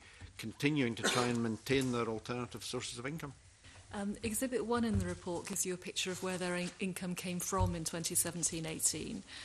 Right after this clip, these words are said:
Speaker 2: Um, almost seventy-five percent does come from the Scottish Funding Council, and that's an increasing proportion.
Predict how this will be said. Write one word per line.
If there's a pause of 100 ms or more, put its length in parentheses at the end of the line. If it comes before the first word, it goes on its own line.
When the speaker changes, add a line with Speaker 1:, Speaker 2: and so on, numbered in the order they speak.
(160)
Speaker 2:
Um,
almost
seventy-five
percent
does
come
from
the
Scottish
Funding
Council,
and
that's
an
increasing
proportion.